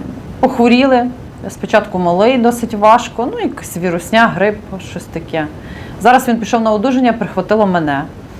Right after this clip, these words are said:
Але ми будемо говорити про флакони, які я добре знаю, і тому нюхати мені їх не потрібно. Тим більше, ну, в мене з нюхом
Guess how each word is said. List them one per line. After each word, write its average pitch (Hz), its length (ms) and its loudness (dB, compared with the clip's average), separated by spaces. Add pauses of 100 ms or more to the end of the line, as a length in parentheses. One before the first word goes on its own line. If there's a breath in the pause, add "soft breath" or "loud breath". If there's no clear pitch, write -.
(400 loud breath)
Але 226 220 6
ми 240 120 4
будемо 202 300 0
говорити 240 300 0
про 254 180 -2
флакони, 226 440 0
які 165 220 -6
я 160 100 0
добре 247 340 4
знаю, 202 760 2
і - 20 -6
тому 170 280 -6
нюхати 196 400 -2
мені 170 180 -2
їх 165 160 -6
не 175 80 -2
потрібно. 262 480 2
Тим 214 140 -2
більше, 226 200 0
ну, 254 160 4
в 202 100 -4
мене 220 220 4
з 208 100 -4
нюхом 170 380 -2